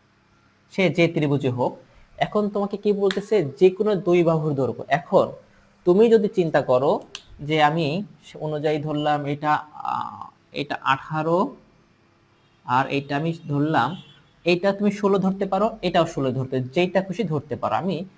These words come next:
আপাতত নিচেরটাই ধরলাম ষোলো। আচ্ছা, আর কি বলতেছে আমার? অন্তর্ভুক্ত। অন্তর্ভুক্ত মানে বলতেছে এই যে দুইটা বাহু, এই দুইটা বাহু মিলিত হয়েছে কোথায়? দেখো, এই দুইটা বাহু, একটা এই দিকে গেছে, একটা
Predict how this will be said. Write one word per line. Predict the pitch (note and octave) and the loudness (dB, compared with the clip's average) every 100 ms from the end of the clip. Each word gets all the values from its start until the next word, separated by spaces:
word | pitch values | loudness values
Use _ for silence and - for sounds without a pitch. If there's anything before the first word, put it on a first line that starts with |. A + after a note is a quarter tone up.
| _ _ - | _ _ 0
আপাতত | E3+ E3+ E3 D#3+ - A3 D#3 | 0 0 -2 -4 -4 -6 -4
নিচেরটাই | D3+ D3+ - D3 | -2 -2 -2 -2
ধরলাম | C3+ C3+ D#3+ D#3+ - | 0 0 -2 -6 -12
ষোলো। | - D3 G#2+ - - _ _ | -6 -2 -2 -6 -16 _ _
আচ্ছা, | - - - - _ _ _ - | -20 -20 -20 -20 _ _ _ 0
আর | D3+ - | 0 2
কি | G3 | 4
বলতেছে | G#3 G#3 G3+ | 4 2 -2
আমার? | G#3 - - _ - | -2 -4 -8 _ 4
অন্তর্ভুক্ত। | E3+ G3+ A3 A3+ G#3 E3 E3 - G#2 - - | 6 6 4 0 2 2 0 -4 -10 -10 -4
অন্তর্ভুক্ত | D3 F3 F3+ G3 G3 G3 G3 G#3 | -2 -2 -4 -2 0 -2 -4 -4
মানে | G#3+ G3+ | -2 2
বলতেছে | F#3 F#3+ F#3 - | 2 2 -4 0
এই | F#3+ G#3+ | 0 2
যে | G#3 G3 | 4 4
দুইটা | D3 D#3+ F3 E3+ F3 | 4 2 2 0 -2
বাহু, | D3 C#3+ D3 C3+ | 2 0 0 -2
এই | D3+ E3+ B2+ | 2 2 2
দুইটা | D3 E3 E3+ F3 | 2 2 0 -4
বাহু | D#3+ E3 D#3 A#2 | -2 0 0 -2
মিলিত | B2+ D3+ F3+ F3 | -2 2 2 2
হয়েছে | F3 D#3 D#3 - E3+ | 0 0 -2 -2 -4
কোথায়? | F#3+ F#3 A2+ G2 - _ - - _ _ | -2 -2 -2 -4 -10 _ -20 -20 _ _
দেখো, | D3 F#3 F3+ - | 2 2 2 2
এই | F#3+ A3+ | 2 2
দুইটা | D3+ E3 F#3 F#3+ F#3+ | 0 2 2 2 0
বাহু, | F3+ E3+ | 0 0
একটা | D#3+ - E3 | -4 -6 -4
এই | E3 | -2
দিকে | E3+ F3+ F3 | 0 0 -2
গেছে, | F3+ - F#3+ | -4 -4 -4
একটা | D3 - F#3 | -4 -2 -4